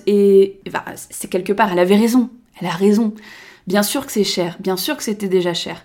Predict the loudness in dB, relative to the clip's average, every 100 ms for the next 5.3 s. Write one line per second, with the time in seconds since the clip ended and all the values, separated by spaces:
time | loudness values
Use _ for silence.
0 | 4 4 4 -2 -6 _ -12 -8 -4 0
1 | 0 0 -6 -6 -6 -2 -4 -2 -2 -2
2 | -2 -2 -2 0 -2 -4 -6 -6 -8 -8
3 | -8 -6 -4 -2 0 0 0 -4 -6 -6
4 | -4 -4 -4 -6 -4 -4 -6 -8 -6 -6
5 | -6 -8 -14